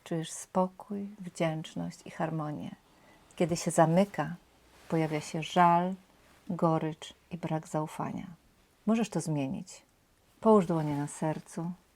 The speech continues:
oddychaj spokojnie. I wyobraź sobie, że zielone światło wypełnia całe twoje ciało. Powiedz do siebie: "Otwieram się na miłość, kocham siebie, kocham życie".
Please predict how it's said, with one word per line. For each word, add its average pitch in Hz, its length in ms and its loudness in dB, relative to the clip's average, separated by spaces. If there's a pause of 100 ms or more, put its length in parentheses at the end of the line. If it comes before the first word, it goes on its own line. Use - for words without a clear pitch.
(120)
oddychaj 165 460 -2
spokojnie. 165 800 -8 (1300)
I 226 80 6
wyobraź 240 420 8
sobie, 214 580 6
że 196 160 4
zielone 208 380 8
światło 202 680 4
wypełnia 185 680 2 (320)
całe 185 360 2
twoje 165 320 -8
ciało. 165 400 -8 (320)
Powiedz 180 340 0
do 175 120 -6
siebie: 175 400 -6 (100)
"Otwieram 185 760 -2
się 180 200 -6
na 175 160 -2
miłość, 170 800 -6
kocham 180 440 0
siebie, 180 520 -4
kocham 170 380 -6
życie". 180 420 -8